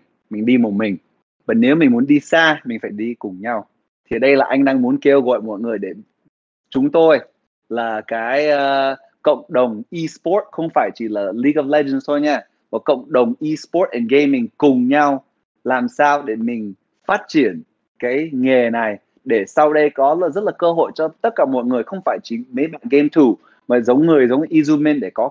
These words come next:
thêm công việc, để làm general manager, làm streamer, làm caster.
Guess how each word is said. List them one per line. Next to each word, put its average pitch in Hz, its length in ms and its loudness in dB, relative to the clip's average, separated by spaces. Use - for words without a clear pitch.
thêm 160 160 0
công 156 220 -2
việc, 147 240 0
để 107 140 -6
làm 113 280 -2
general 135 260 2
manager, 135 560 0
làm 113 200 -4
streamer, 139 560 0
làm 113 240 -6
caster. 160 420 -2